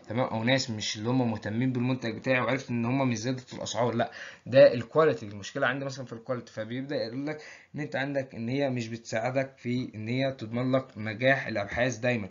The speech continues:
تمام؟ فبيبدا يقول لك ان انت عمليه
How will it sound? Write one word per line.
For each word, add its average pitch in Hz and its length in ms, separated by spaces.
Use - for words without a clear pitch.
تمام؟ 139 280
فبيبدا 170 440
يقول 156 240
لك 143 140
ان 131 140
انت 123 300
عمليه 160 440